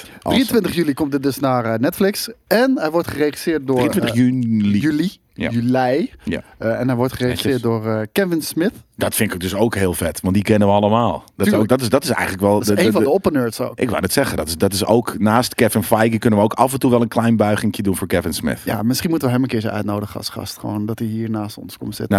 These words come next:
Speaker 1: Nou, naast ons komt hij niet zitten.
Speaker 2: Dat weet je niet.
Speaker 1: Eh,
Speaker 2: Ja,
Speaker 1: nou, dan moet hij
Speaker 2: deze
Speaker 1: in Amsterdam
Speaker 2: guy
Speaker 1: zijn.
Speaker 2: komt echt wel vaak naar Amsterdam, heb ik het idee.
Speaker 1: Ja, dat is waar. Ik, ik sluit het niet uit. En ik weet natuurlijk dat
Speaker 2: We
Speaker 1: jullie me
Speaker 2: moeten er
Speaker 1: allemaal
Speaker 2: gewoon
Speaker 1: voor gek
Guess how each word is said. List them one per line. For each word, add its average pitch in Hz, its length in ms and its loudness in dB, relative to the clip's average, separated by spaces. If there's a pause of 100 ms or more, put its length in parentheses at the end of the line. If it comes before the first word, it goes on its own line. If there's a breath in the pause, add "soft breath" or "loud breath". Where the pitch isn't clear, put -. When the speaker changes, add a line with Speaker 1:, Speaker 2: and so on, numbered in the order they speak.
Speaker 1:
Nou, 117 120 4
naast 170 160 0
ons 139 120 0
komt 117 180 0
hij 110 80 2
niet 117 200 2
zitten. 185 480 0
Speaker 2:
Dat 240 100 -2
weet 294 200 0
je - 60 0
niet. 233 300 -2 (280)
Speaker 1:
Eh, - 100 -14 (280)
Speaker 2:
Ja, - 80 2 (100)
Speaker 1:
nou, - 20 -2 (200)
dan - 20 0
moet 95 120 2
hij 98 80 4
Speaker 2:
deze 120 160 4
Speaker 1:
in 139 100 4
Amsterdam 131 380 4
Speaker 2:
guy 95 80 0
Speaker 1:
zijn. - 140 -2
Speaker 2:
komt 208 160 0
echt - 200 -2
wel 165 460 2 (320)
vaak 156 340 0
naar 143 120 2
Amsterdam, 127 380 0
heb 104 120 0
ik 98 80 -12
het 110 120 -8
idee. 104 300 -10 (240 loud breath)
Speaker 1:
Ja, 160 160 2
dat 151 140 2
is 90 80 -2
waar. 85 260 -2 (500 loud breath)
Ik, - 180 0
ik 196 200 0
sluit 214 320 4
het 170 120 -2
niet 170 320 2
uit. 160 520 2
En 95 160 -6
ik 92 120 -6
weet 85 240 -6
natuurlijk 85 140 -6
dat - 0 -
Speaker 2:
We 87 80 -2
Speaker 1:
jullie 82 140 -2
me 156 40 -2
Speaker 2:
moeten 180 200 2
er 214 60 4
Speaker 1:
allemaal 196 160 2
Speaker 2:
gewoon 175 120 0
Speaker 1:
voor 202 100 4
gek - 0 -